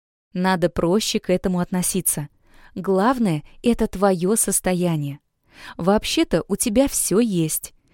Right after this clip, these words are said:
и масса желающих тебе дать самое лучшее, и толпа мужчин вокруг тебя бегает. Вот такое у тебя должно быть внутреннее состояние. Ты должна быть всегда на пьедестале.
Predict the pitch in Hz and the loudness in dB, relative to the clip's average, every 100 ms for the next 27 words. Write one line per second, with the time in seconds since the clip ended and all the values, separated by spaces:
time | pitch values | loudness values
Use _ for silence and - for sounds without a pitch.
0 | - _ 196 185 185 202 - 175 165 180 | -20 _ -2 0 0 0 0 0 0 2
1 | 226 262 - 165 - - 175 202 165 175 | 4 2 0 -4 -4 -4 0 0 2 2
2 | 220 - - 196 196 190 180 226 - - | 2 2 2 2 2 0 0 -2 -2 -4
3 | 147 147 _ - - - - 233 208 196 | -6 -10 _ -20 -20 -4 -2 2 2 2
4 | 185 208 233 226 214 - 190 240 220 196 | 2 2 4 2 0 -2 0 2 2 0
5 | - 202 - 175 175 170 156 147 151 - | -2 -4 -2 0 2 2 0 -2 -4 -8
6 | - _ _ _ _ _ _ _ - 160 | -20 _ _ _ _ _ _ _ -10 -2
7 | 185 - - 175 - 165 175 226 - 170 | -2 0 0 -2 0 2 4 4 0 0
8 | 175 160 156 147 165 220 175 - 156 165 | 0 2 -2 -2 -2 0 -2 -2 -2 0
9 | 190 226 196 196 185 180 - 180 165 156 | 0 0 2 0 -2 -4 -4 -4 -4 -4
10 | 139 139 - _ _ _ - - - 269 | -6 -12 -16 _ _ _ -20 -20 -2 2
11 | 240 247 208 226 214 196 - - 196 151 | 4 2 2 2 2 0 -2 -2 -2 -2
12 | 160 170 202 180 - 170 180 165 - - | 0 0 0 -2 -4 -4 -4 -2 -2 -2
13 | 175 147 139 | -4 -4 -8